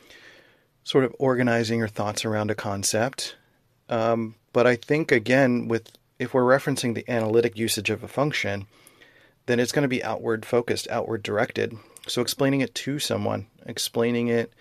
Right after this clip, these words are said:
in an encapsulated way, maybe on video or on a recording, right?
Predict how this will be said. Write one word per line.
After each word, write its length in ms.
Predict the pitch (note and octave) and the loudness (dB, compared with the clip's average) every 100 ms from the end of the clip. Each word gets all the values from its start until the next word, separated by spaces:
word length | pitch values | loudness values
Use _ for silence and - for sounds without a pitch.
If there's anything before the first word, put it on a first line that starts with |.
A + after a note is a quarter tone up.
| - - - _ _ _ | -20 -20 -20 _ _ _
in 480 | A#2+ A2+ A2+ A2 A2 | 0 2 2 0 0
an 300 | G#2+ - B2+ | -2 -2 -2
encapsulated 720 | A#2+ - C3 - A#2 A2 G#2 | 0 0 0 2 4 4 2
way, 240 | G#2 G#2 G#2 | 2 2 0
maybe 240 | A2+ G#2+ | -2 -2
on 140 | G#2+ | -2
video 460 | G2+ A2 G#2 G#2 G2+ | -2 -2 0 2 0
or 280 | - G#2+ - | -2 -4 -2
on 180 | G#2 G#2 | -2 -4
a 60 | |
recording, 540 | G2+ - A#2 G#2 G2+ G2 | -6 -2 0 0 -2 -2
right? 240 | G#2+ G#2 | 0 0